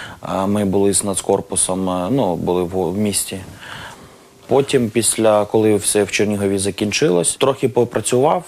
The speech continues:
е, на будівництві, робили в дитячих, е, садках бомбосховище по Чернігову. Потім вирішив, що, ну, не моє це, треба далі йти воювати.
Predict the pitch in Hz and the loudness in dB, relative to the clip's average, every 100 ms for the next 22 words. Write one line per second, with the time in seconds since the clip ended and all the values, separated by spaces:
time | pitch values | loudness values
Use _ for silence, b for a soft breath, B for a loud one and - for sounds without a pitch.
0 | - 120 113 113 120 117 120 117 117 117 | 0 2 2 2 2 2 2 2 2 2
1 | 120 117 113 - 110 107 B B B - | 2 2 0 0 -2 -4 B B B -2
2 | 104 104 113 110 107 104 104 98 101 107 | 0 2 4 4 4 4 2 0 0 0
3 | 101 - 98 - 98 98 - - 98 95 | 0 -2 -2 0 0 2 -2 -2 -2 0
4 | 98 98 95 - 101 95 92 95 98 92 | -2 0 -2 -2 0 2 0 -2 -2 0
5 | 98 98 95 92 95 117 104 107 107 110 | 0 0 0 -2 0 0 2 2 4 4
6 | 101 104 92 - 98 110 95 - - 107 | 4 2 2 2 2 2 -2 -4 0 4
7 | 110 113 113 120 - 101 95 104 101 101 | 6 6 6 4 4 2 4 2 4 2
8 | 101 104 95 190 92 92 85 78 - | 2 0 0 2 4 4 4 0 -2